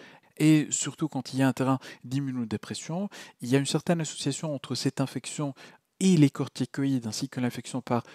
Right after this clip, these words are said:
le virus H T L V un. Comme on l'a expliqué déjà, euh, la physiopathologie ainsi que le cycle du virus, ça commence par une infection, euh, qui va être attrapée au niveau du sol, notamment un sol qui est essuyé par les matières fécales qui sont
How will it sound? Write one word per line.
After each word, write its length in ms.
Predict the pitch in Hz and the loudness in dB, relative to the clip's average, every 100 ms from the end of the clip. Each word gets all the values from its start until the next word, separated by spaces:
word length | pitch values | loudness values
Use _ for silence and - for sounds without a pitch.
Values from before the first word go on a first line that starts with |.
| - | -14
le 140 | 127 120 | -6 -4
virus 500 | 120 127 135 - - - - - | 0 2 0 -6 -12 -18 -10 -4
H 240 | 135 - | -2 0
T 100 | 131 | 0
L 120 | 120 110 | 2 0
V 160 | 107 | -2
un. 300 | 101 123 233 _ _ _ - - _ - | -4 -4 -6 _ _ _ -20 -20 _ -6
Comme 160 | 127 | -2
on 80 | 127 | 2
l'a 80 | 131 | 2
expliqué 480 | - - 139 - 135 | 2 -4 -2 2 4
déjà, 460 | 123 117 135 135 | 2 2 4 4
euh, 220 | 127 117 | 2 -4
la 120 | 110 110 | -6 -6
physiopathologie 920 | - 120 123 120 - 117 117 156 147 | -8 -10 -8 -8 -8 -10 -4 0 0
ainsi 240 | 123 127 | 0 -6
que 140 | - 117 | -8 -8
le 140 | 110 | -6
cycle 480 | 120 190 175 143 123 | -2 -2 -2 -6 -4
du 100 | 123 | -4
virus, 380 | 117 117 131 - - - | -4 -4 -6 -10 -18 -10
ça 200 | - 117 | -6 -6
commence 380 | - 123 143 - | -6 -4 -4 -4
par 180 | 117 | -8
une 140 | 113 113 | -10 -12
infection, 500 | - 120 - 143 127 - - - | -12 -12 -8 -6 -8 -10 -20 -16
euh, 100 | 110 - | -14 -12
qui 140 | 127 | -4
va 120 | 120 | -2
être 200 | 117 - | -2 -4
attrapée 420 | 120 - - 135 | -8 -8 -4 -2
au 80 | 127 | -2
niveau 260 | 113 113 127 | -8 -8 -8
du 140 | 113 | -8
sol, 500 | 110 - 160 180 170 - - | -10 -2 0 0 -4 -10 -18
notamment 420 | 131 117 - 117 110 | -14 -12 -8 -8 -6
un 60 | |
sol 200 | - 127 | -6 -8
qui 120 | - | -8
est 40 | 110 | -8
essuyé 280 | - 131 127 | -4 -2 0
par 200 | 120 107 | 0 -2
les 100 | 107 | -2
matières 480 | 123 - 131 123 | -4 -2 -2 -2
fécales 400 | - - - 123 - - - _ | -2 -6 2 2 0 -12 -20 _
qui 80 | - | -10
sont 280 | - 131 117 | -8 -6 -8